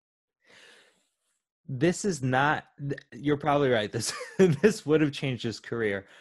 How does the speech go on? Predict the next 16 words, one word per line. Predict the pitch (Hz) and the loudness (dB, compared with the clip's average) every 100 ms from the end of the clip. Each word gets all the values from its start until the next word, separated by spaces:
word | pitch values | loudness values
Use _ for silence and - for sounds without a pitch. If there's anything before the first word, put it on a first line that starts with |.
| - | -12
But | - 143 | 0 2
what's | 147 143 | 2 -2
funny | - 156 170 | -6 -4 0
is | 143 127 | -2 0
that | 123 - | -2 -2
I | 131 | -10
feel | - 160 156 | -6 -2 2
like | 160 147 - _ _ _ _ | 2 0 -6 _ _ _ _
he's | - 156 165 | -2 0 0
the | 165 | -2
type | - 156 147 | 0 -2 0
of | 139 | 0
actor | 110 123 - 120 110 | 0 0 -2 -2 -2
that | 107 | -4
you | 117 104 | -6 -8
cast | - 117 107 101 - - - - | -4 -2 0 -2 -6 -12 -14 -18